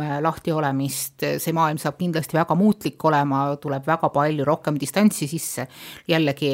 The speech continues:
et noh, eestlased, see on see vana nali, mis, mis, mis eelmine kord ka tegime, et, et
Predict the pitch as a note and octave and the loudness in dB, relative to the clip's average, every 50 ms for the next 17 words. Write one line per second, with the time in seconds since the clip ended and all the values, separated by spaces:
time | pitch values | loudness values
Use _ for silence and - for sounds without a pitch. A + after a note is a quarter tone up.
0 | C#3 C#3 C3+ C3+ D3+ C#3 C#3 D#3 E3 D#3 - - C#3 C#3 - C#3 C#3 C#3 - C#3 | 0 0 0 0 -2 0 0 0 -2 -2 0 -2 -2 0 0 -2 -2 -2 -6 -8
1 | - _ _ _ _ _ - - - F3 D#3+ D3 C3+ D3+ D3 C#3 C#3+ C#3+ C#3+ C#3+ | -8 _ _ _ _ _ -12 -8 -6 -4 -2 0 0 0 0 0 0 0 0 0
2 | C3 C3+ - - D#3 C#3 C#3 - D#3 D3+ C#3+ - E3 E3 D3 C3+ B2+ C3+ - - | -2 -2 -2 -4 -4 -4 -4 -4 -6 -6 -4 -2 0 2 2 2 2 2 2 2
3 | D#3+ D#3+ D#3 - C#3+ B2 B2 B2 B2 B2 - C#3 C3+ - - | 2 2 0 0 0 0 0 0 -2 -4 -6 -8 -8 -10 -14